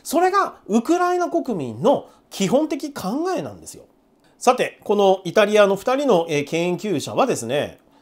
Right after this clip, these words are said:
西側に突きつけられた困難な選択は戦争か妥協かではない、敗北か勝利かだというふうに書いています。プーチンはですね、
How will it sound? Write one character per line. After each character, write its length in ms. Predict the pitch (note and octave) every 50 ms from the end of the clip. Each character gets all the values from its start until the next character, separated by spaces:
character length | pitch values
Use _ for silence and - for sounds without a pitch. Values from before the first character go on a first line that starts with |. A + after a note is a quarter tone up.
| _ -
西 260 | C3+ F3 F3+ - C#4
側 160 | C#4+ D#4 D#4
に 120 | D#4+ D#4+ D4
突 140 | - -
き 120 | - D4+ C#4
つ 80 | - -
け 100 | D4+ D4+
ら 120 | D#4 D4+
れ 100 | C#4+ C#4
た 100 | C#4 C4+
困 240 | F3+ A3+ C#4 D4+ C#4+
難 160 | C4+ B3 G#3+
な 80 | F#3+ E3+
選 260 | - F#3+ G3 G3+ G3+
択 200 | G3+ G3 F3+ G3
は 280 | G#3+ A#3+ A3 - - - _ _
戦 280 | - - - F3 G#3+ C4
争 260 | B3 - C4+ C4 C4+
か 120 | A3+ C4 B3
妥 200 | F#3+ G3 G3 -
協 180 | B3 B3 B3
か 100 | B3 C#4+
で 120 | C4 B3+ F#3
は 100 | C#3+ B2
な 160 | C3 E3 F3
い、 240 | A#2 B2+ C3 - - - _ _
敗 300 | - - A3 D4+ F4+ E4
北 220 | D4 E4+ - -
か 80 | - E4+
勝 280 | - - D#4+ F4 F4
利 80 | C#4 A3
か 120 | F3 D3+ B2
だ 240 | C3 B2+ B2 - - - - _ _
と 160 | - D#4+ D4+
い 100 | C4 B3
う 80 | A#3+ A3+
ふ 140 | F3+ G#3 G#3+
う 60 | F3+
に 180 | F#3 A#3 G3+ D3
書 80 | C#3+ D3
い 80 | B2
て 80 | F2+ G#2+
い 80 | F2+ D2
ま 100 | C#2 -
す。 200 | - - - _ _ _ _ _ _ _ _ _ _ _ -
プ 80 | D#4
ー 120 | E4+ D#4+ B3
チ 180 | - - G3+
ン 100 | D#3+ C#3
は 100 | C#3 A3
で 100 | C4 -
す 100 | - -
ね、 380 | A#2 A#2 A#2+ A#2+ A2+ F#2+ - -